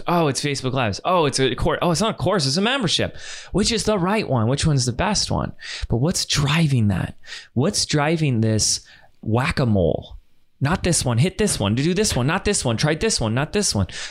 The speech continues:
What's driving that? Some good questions to be asking, right? So that's the big one. Is there this thing that you want,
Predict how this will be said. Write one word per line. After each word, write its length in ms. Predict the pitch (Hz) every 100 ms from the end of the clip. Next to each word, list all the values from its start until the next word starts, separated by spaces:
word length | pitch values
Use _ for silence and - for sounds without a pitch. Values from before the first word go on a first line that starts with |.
| -
What's 280 | 160 - -
driving 520 | - - 160 139 -
that? 340 | - - - - - - - - - _ _ -
Some 200 | - 98
good 200 | 92 87
questions 480 | - 85 - 82 92
to 80 | 107
be 100 | 107
asking, 500 | 156 151 - - - - _ _ _ _ _
right? 280 | 90 87 180 - _ _ _ _ _
So 500 | - 135 110 92 - _ _ _ _ _ -
that's 220 | 120 127
the 60 | 110
big 180 | 127 98
one. 220 | - - - - - - - _ _ -
Is 120 | 110
there 140 | 117
this 220 | 113 113 -
thing 220 | 143 165
that 200 | 165 -
you 120 | 117
want, 680 | 107 107 87 107 - -